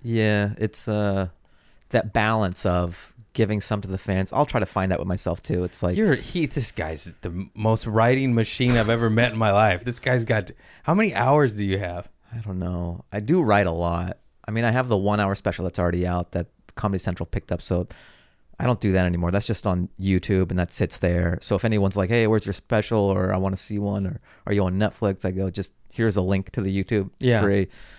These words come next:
Speaker 1: And then I'll just, I just write a lot. I have a big turnover, and sometimes I'll have bits where I'm like, "This is funny,"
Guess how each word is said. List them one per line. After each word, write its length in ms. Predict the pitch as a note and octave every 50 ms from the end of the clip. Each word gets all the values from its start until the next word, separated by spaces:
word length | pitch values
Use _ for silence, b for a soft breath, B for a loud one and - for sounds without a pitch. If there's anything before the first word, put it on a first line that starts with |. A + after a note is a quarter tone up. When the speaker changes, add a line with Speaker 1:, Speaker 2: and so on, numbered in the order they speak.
| B B B B B B B B - - _ _ -
Speaker 1:
And 220 | A#2+ B2 B2 A2+
then 480 | B2 C3 B2+ B2+ B2+ B2+ B2 B2 - - _ _ _ _ _ _ _ _ _ _ -
I'll 100 | - B2
just, 280 | A#2+ C3 A#2+ - - - -
I 40 | B2+
just 160 | C3 A2+ G2+
write 200 | F#2+ G#2 A#2 B2
a 40 | B2
lot. 180 | B2 A#2+ A#2
I 40 | A2
have 100 | G2+ F#2+
a 60 | G2
big 340 | F#2 F#2 - - G#2+ G2+ -
turnover, 560 | - - G#2 G2+ G#2 G#2 G2+ G2 G2+ G2+ G2+
and 160 | G2 G2 F#2 -
sometimes 340 | - C#3+ C#3 - C#3+ A#2+
I'll 80 | B2+ A2+
have 200 | A#2+ G2 E2+ -
bits 260 | - - G#2 - - E2+
where 80 | F#2+
I'm 100 | F#2+ F#2
like, 180 | F#2+ F#2 F#2 - B B B B B B B B _ _ _ _ _ _ _ _ _ _ _ _ -
"This 160 | A#2 G#2 - -
is 140 | E2+ -
funny," 600 | - - - - - A2+ C3 D3+ D3+ D3 D3 C#3+